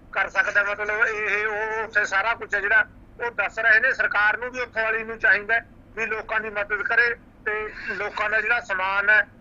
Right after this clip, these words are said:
ਉਸ ਨੂੰ ਜਿੱਥੇ ਕਿਤੇ ਕੋਈ ਬੰਨ ਬਣਦਾ ਹੈ, ਜੇ ਸੀ ਬੀ ਦਾ ਸਿਸਟਮ ਹੈ, ਅਹ, ਸਾਰਾ, ਮਤਲਬ, ਦਿੱਲੀ ਸਰਕਾਰ ਤਾਂ, ਕਿਉਂਕਿ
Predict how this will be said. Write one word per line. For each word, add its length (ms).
ਉਸ 80
ਨੂੰ 160
ਜਿੱਥੇ 260
ਕਿਤੇ 220
ਕੋਈ 140
ਬੰਨ 300
ਬਣਦਾ 280
ਹੈ, 60
ਜੇ 200
ਸੀ 220
ਬੀ 140
ਦਾ 180
ਸਿਸਟਮ 360
ਹੈ, 40
ਅਹ, 540
ਸਾਰਾ, 320
ਮਤਲਬ, 300
ਦਿੱਲੀ 240
ਸਰਕਾਰ 340
ਤਾਂ, 140
ਕਿਉਂਕਿ 260